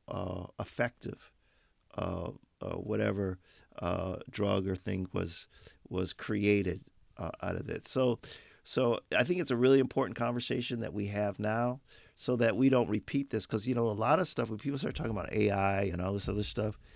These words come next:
again, there's another opportunity. We gotta have Doctor Jamal Williams from U B on. He's, he, 'cause he's brilliant about this, and he does a lot of research about, uh, uh, genes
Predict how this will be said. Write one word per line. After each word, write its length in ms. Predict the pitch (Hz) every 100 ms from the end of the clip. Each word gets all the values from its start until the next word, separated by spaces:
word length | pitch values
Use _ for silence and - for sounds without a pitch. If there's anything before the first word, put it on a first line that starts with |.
| - - -
again, 520 | 101 104 143 120 - -
there's 260 | 117 139
another 360 | 165 151 139 127
opportunity. 1000 | - 117 - 104 - 127 117 98 92 - -
We 140 | 120
gotta 220 | 123 120
have 260 | 120 110 104 - - - -
Doctor 300 | 110 107 101
Jamal 440 | 104 98 98 98
Williams 380 | 95 104 98 92
from 200 | - 90
U 100 | 92
B 180 | 90 92
on. 280 | 85 85 - -
He's, 400 | 104 107 - - -
he, 300 | - 113 98
'cause 280 | - 92
he's 440 | 104 101 - - - - - -
brilliant 460 | 104 - 107 107
about 200 | 90 90
this, 260 | - 92 - - - - -
and 100 | 101
he 100 | 113
does 380 | 120 117 110 - - - _ -
a 100 | 95
lot 300 | 104 107 107
of 200 | 98 -
research 400 | 110 - 101 -
about, 420 | 98 92 92 - -
uh, 300 | - 82 - - -
uh, 260 | 87 95 - - - _ _
genes 600 | 113 117 117 139 -